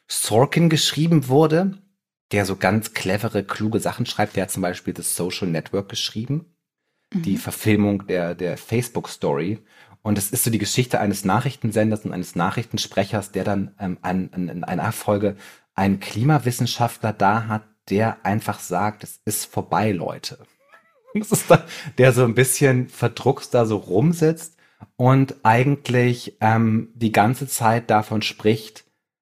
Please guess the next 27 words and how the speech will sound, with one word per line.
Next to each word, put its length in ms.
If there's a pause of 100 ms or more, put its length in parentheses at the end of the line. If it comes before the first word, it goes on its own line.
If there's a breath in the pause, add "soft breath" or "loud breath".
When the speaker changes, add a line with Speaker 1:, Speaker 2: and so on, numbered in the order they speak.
(100)
Speaker 1:
dass 280
man 260
die 120
Situation 720
nicht 160
retten 220
kann. 300 (360)
Und 60
es 60
gibt 140
so 80
schöne 120
Speaker 2:
Mhm. 60
Speaker 1:
Momente, 180
ja, 240
wir 60
könnten 240
natürlich 340
jetzt 200
so 140
auf, 240
auf, 280
ne, 100
auf 140
grüne 240
Energie 300
umsteigen 760